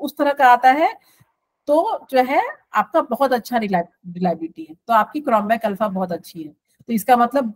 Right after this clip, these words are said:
रिलायबिलिटी बहुत अच्छी है, तो उसको कहीं पे भी हम करेंगे उस research को,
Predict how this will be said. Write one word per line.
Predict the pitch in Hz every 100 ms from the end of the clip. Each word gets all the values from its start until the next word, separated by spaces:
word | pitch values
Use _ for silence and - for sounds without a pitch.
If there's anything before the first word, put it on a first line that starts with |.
| _ 190
रिलायबिलिटी | 220 226 226 247 294
बहुत | 277 302
अच्छी | 285 -
है, | 359
तो | 359
उसको | 320 339
कहीं | 269 247
पे | 294 302
भी | 285
हम | 277 277
करेंगे | 262 247 247
उस | 240 - 233 208
research | 214 220 214
को, | - 339 427